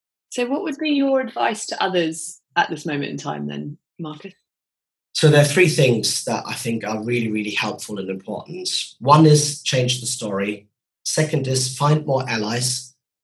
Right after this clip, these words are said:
Speaker 2: And the third is vote by your feet. Now, let me expand on that quickly.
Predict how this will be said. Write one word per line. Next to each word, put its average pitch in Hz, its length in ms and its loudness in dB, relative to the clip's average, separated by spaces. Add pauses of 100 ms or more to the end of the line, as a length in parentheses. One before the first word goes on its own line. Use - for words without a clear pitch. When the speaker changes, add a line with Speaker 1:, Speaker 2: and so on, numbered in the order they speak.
(140)
Speaker 2:
And 117 140 -2
the 113 60 0
third 156 360 6
is - 500 -4 (120)
vote 139 240 2
by 110 100 -2
your 101 160 -4
feet. 98 320 -6 (460)
Now, 117 80 -2
let 127 180 2
me 117 140 0
expand 104 460 -4
on 95 100 -8
that 95 200 -8
quickly. 92 480 -12